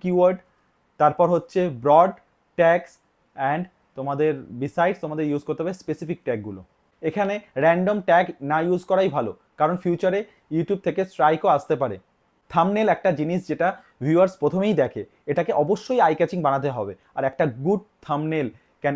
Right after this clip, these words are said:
increase click through rate। আর তোমরা জানো যে click through rate ranking vital point। Now coming to the next point, engagement। YouTube algorithm always prefer to rank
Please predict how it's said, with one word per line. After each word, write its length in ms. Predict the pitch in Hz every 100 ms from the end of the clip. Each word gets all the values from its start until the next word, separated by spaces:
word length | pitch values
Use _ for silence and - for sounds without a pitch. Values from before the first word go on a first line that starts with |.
| 143
increase 420 | 156 - 180 214 - _ _ _ _ _ -
click 160 | 180 -
through 160 | 139
rate। 160 | 98 92 _ _ _
আর 80 | 117 110 _ _
তোমরা 180 | 143 170 165
জানো 140 | 156 208 - -
যে 80 | 139 -
click 180 | 180 185
through 180 | 202 196 180
rate 160 | 202 _ _ _ _ _ _ - 117
ranking 320 | 135 143 170 147 120
vital 280 | 120 143 -
point। 200 | 104 92 _ -
Now 80 | 202
coming 180 | 170 180 180
to 40 | 180
the 60 | 165
next 180 | 175 - -
point, 180 | 127 113 _ 147
engagement। 460 | 175 202 - 120 95 _ _ 165
YouTube 340 | 190 185 226 214 -
algorithm 400 | 147 165 175 190 208 _ -
always 300 | 147 160 220 220 -
prefer 300 | 156 202 196 196
to 40 | 180 139
rank 200 | 143